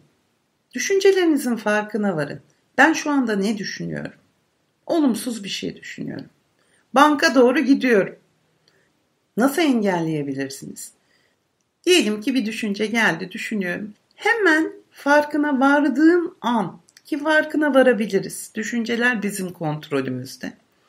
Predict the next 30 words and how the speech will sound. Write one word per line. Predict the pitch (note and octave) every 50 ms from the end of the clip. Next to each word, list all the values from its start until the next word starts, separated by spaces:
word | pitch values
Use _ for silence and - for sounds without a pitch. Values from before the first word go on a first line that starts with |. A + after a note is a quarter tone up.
| _ _ _ _ _ -
Bir | G4 G#4+ G4+ -
türkü | - F#4+ F#4+ - - D#4+
söylüyorum. | - - G#3+ F#3+ F3+ F3+ E3+ D#3+ D3 - - - _ _ _ _ _ _ _ - -
Yani | - C#4 F3 E3 G3 G#3 -
böyle | B3 A#3+ G#3+ G3 F#3+ F#3+
oynak, | G3 - - C#4+ C#4 A3 E3+ D#3+ - - - _ _
tatlı, | - B3+ A3 G3+ - - - C3+ C3+ - - _ _ _ -
o | - A#3+
anın | C4+ C4 B3 A#3 A3 G#3+ G#3+
havasını | G3+ A3 A3 G3+ G#3+ G#3 G#3+ - G3 G3 G3 F3+
değiştirecek, | F#3+ F#3 F3+ E3 - - - - D3 - - - - -
o | A#3
andaki | A#3 A#3+ A#3 A3+ G#3 A3 G#3+ - G#3 F#3 F3+
beyindeki | A3 G#3+ G#3 A3 G#3+ G#3 G3+ G#3+ G#3 - G#3+
o | G#3 G#3 G#3 -
düşünce | G#3 G#3 - - A3 G#3 G3+ G#3 A#3
silsilesini | A3+ - G#3+ G3+ G3+ - - F3 F3+ F#3 F3 F3+ - E3+ E3+ E3 D#3 - _ _ _ _ _ _ _ -
bir | C4 D#4+
anda | D4+ A#3+ G3+ F#3 F3 D#3+ D#3+ E3
kesintiye | - B3 A#3+ A#3+ - G3+ F#3+ F#3+ - G3 G#3+
uğratacak | B3+ D4+ C4+ A3 E3+ E3 C#3+ - - - - B3 B3 - - _ _ _ _ _ _ _ _ -
bir | C#4 B3+
şarkı, | - - - F3 E3 - D3+ - - F#3 G3
bir | G#3+ G3+ F#3+ -
türkü. | - - - - - - A3
Hepinizin | C#4+ C#4 - D4+ C#4 C#4 C4+ D4+ D4+ C#4+ C#4
vardır. | D4+ D4+ C#4+ A#3+ - - D#3+ - - _ _ - - - - -
Benimki | - D#4 D#4 D#4 D#4 D#4 F4+ D#4+
Ankara'nın | D#4 D#4 D4+ - - C4+ B3 A#3 A#3 B3+ C4+ C#4
Bağları. | B3+ A#3+ A3+ A3 G3 G3 F#3 E3 - -